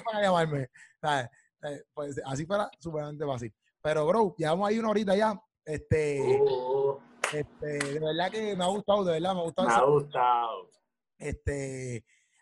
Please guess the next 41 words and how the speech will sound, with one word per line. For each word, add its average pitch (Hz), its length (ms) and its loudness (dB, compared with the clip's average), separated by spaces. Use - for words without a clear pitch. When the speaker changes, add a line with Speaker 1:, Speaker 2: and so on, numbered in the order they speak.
Speaker 1:
nada, 214 240 4
si, 175 240 -4
si 175 160 -8
podemos 165 300 -2
después 190 280 -6
hacer 214 80 -4
una 202 220 -6
parte 190 260 -4
dos, 220 160 -2
pues 202 120 -2
hacemos 170 140 -4
una 190 100 -4
parte 185 200 -6
dos, 220 200 -6
pero 196 260 -4
gracias 156 280 -2
a 202 40 2
un 202 160 -4
millón, 202 220 0
Speaker 2:
Seguro. 131 380 -4
Speaker 1:
gracias 156 200 -2
a 185 40 4
un 190 120 0
millón, 190 320 0
en 160 120 -6
verdad, 165 300 0
este 147 460 0
tipo, 160 440 -2
este, 135 280 -4
Fernando, 151 540 -2
gracias 156 180 -4
a 165 40 0
un 170 80 -4
millón 170 200 -4
por, 175 240 -4
Speaker 2:
Gracias - 80 -8
Speaker 1:
por 147 80 -4
Speaker 2:
a - 60 -2
Speaker 1:
este 175 120 -8
Speaker 2:
ti. 185 60 -6
Speaker 1:
ratito. 185 540 -4